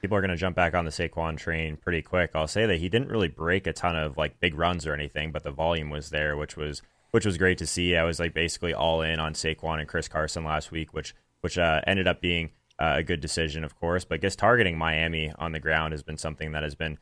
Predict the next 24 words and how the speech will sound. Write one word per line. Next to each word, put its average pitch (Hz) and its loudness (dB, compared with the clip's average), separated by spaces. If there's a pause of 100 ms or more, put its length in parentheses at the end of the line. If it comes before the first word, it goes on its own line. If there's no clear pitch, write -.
(220)
certainly 90 2
working 80 -2
for 80 0
us. 78 0
So 85 0
Joe 95 2
Mixon 92 0
at 82 -4
sixty-six 85 -4
hundred, 82 0
like, 78 -2
his 95 -2
volume 90 0
has 82 2
been, 87 -2 (300)
um, 78 -2
a 80 -2
little 82 -2
bit, 80 0
uh, 71 2
on 85 0
the 71 -4
uptick, 76 -4
of 73 -8